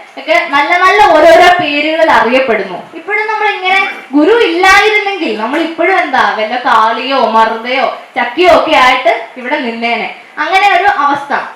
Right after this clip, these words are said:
അത് മാത്രമാണ് നമുക്ക് എന്താ, ഒരു നല്ല കഞ്ഞി, ഏ, ചോറ് വെച്ചാൽ പോലും നമ്മൾ പറയണം കല്ലരിച്ചോറ് വെച്ചു എന്ന് പറയും, കല്ലരി കഞ്ഞി വെച്ചു എന്ന് പറയണം. അങ്ങനെ ഒരു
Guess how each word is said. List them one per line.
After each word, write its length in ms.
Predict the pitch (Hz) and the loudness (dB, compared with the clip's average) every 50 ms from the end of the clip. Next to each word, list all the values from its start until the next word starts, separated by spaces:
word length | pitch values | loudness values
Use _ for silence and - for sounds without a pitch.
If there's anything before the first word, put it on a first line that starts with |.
| - - | -10 -6
അത് 0 | |
മാത്രമാണ് 760 | - 523 508 466 440 427 427 440 466 427 392 - 269 262 262 | -4 -2 0 2 4 4 4 2 2 2 2 2 0 0 -2
നമുക്ക് 220 | 277 - 370 359 339 | -4 -4 -2 -2 -2
എന്താ, 200 | 320 302 262 226 | -2 0 0 0
ഒരു 280 | 214 233 370 453 440 | 0 0 -2 -2 -2
നല്ല 540 | 370 277 262 285 320 370 453 523 523 - 349 | -2 -2 -2 -2 0 0 0 0 0 0 0
കഞ്ഞി, 320 | 269 262 277 302 339 370 | 0 0 -2 -4 -6 -8
ഏ, 240 | 381 311 262 262 254 | -6 -6 -4 -4 -4
ചോറ് 520 | 262 - - - - - 311 285 320 339 - | -4 -6 -12 -12 -6 -2 0 2 2 2 2
വെച്ചാൽ 480 | - - - - - 403 392 415 339 | 2 0 -2 -2 0 0 0 0 0
പോലും 200 | 320 339 359 330 | 0 -2 0 0
നമ്മൾ 280 | 302 277 262 269 294 302 | 0 -2 0 0 0 0
പറയണം 420 | 262 226 214 202 196 208 247 294 - 269 | 0 0 0 -2 -4 -6 -8 -8 -4 -2
കല്ലരിച്ചോറ് 680 | 220 220 233 247 262 269 269 294 285 - 311 294 294 294 | -2 -2 0 0 0 2 2 0 0 0 0 0 0 0
വെച്ചു 300 | 269 226 214 - - 233 | 0 0 -2 -2 -4 -4
എന്ന് 260 | 220 220 208 180 170 | -4 -4 -6 -8 -10
പറയും, 160 | 170 170 - - | -12 -12 -8 -6
കല്ലരി 300 | 240 233 247 254 254 277 | -6 -4 -2 -2 -2 -2
കഞ്ഞി 340 | 277 - 277 247 240 247 254 | -2 -2 -2 -2 -2 -2 -4
വെച്ചു 260 | 247 220 - - - | -4 -4 -6 -6 -6
എന്ന് 160 | 226 214 220 214 | -6 -4 -4 -4
പറയണം. 320 | 190 175 175 175 175 - - - - - - _ _ - - - - - - - - - - - - - | -6 -6 -6 -8 -10 -14 -16 -20 -20 -20 -20 _ _ -20 -20 -20 -20 -20 -20 -20 -20 -20 -20 -18 -6 -2
അങ്ങനെ 440 | 285 294 302 339 392 440 508 466 415 | 0 0 2 2 2 2 4 4 4
ഒരു 80 | 403 | 4